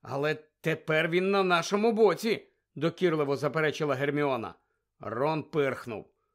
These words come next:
«Горбатого могила виправить! Згадай, як він на нас дивився!» «Біллові він теж не подобається», ніби підсумувала Джинні. Гаррі не був певний, що його гнів вщух,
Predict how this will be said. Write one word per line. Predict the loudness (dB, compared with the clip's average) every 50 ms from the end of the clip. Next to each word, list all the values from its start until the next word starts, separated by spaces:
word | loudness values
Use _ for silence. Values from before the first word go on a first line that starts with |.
| _ _ 2
«Горбатого | 4 6 6 6 4 4 6 8 8 8 6 6 6 6 6
могила | 8 8 8 8 8 8 8 8 8 8
виправить! | 8 6 4 4 4 2 0 0 0 -4 -8 _ _ _ _ _ _ _
Згадай, | -12 -4 2 6 6 6 6 6 4 4 4 6
як | 4 2 2 2
він | 2 2 2 4
на | 2 2
нас | 4 4 4 2 2 2
дивився!» | 2 4 4 4 2 0 0 -4 -8 -8 -10 -10 _ _ _ _ _ _ _ _ _ _ _ _ _ -14
«Біллові | -12 -12 -10 -6 -4 -2 0 0 4 6 4 4 4 2 0
він | 0 0 -2 -2
теж | -4 -2 -2 -2 -2 -2 -4
не | -6 -6
подобається», | -4 -4 -4 -2 -2 -2 -2 -2 -4 -4 -4 -6 -6 -8 -8 -8 -10 _ _ _ _ _ -10
ніби | -6 -2 -2 0 0 0 0 -2
підсумувала | -2 -4 -8 -8 -6 -6 -4 -4 -2 -2 0 0 0 0 0
Джинні. | -4 -4 -4 -4 -4 -4 -4 -8 -12 -16 -18 _ _ _ _ _ _ _ _ _ _ _ -18
Гаррі | -12 -8 -6 -4 -2 -2 -2 0
не | 0 0 0
був | 0 2 2 2 0 0
певний, | 0 0 0 2 0 -2 -2 -2
що | -4 -4 -2 -2
його | 0 2 2 2 2
гнів | 0 0 0 0 0 0
вщух, | -2 -4 -8 -10 -6 -6 -6 -8 -8 -14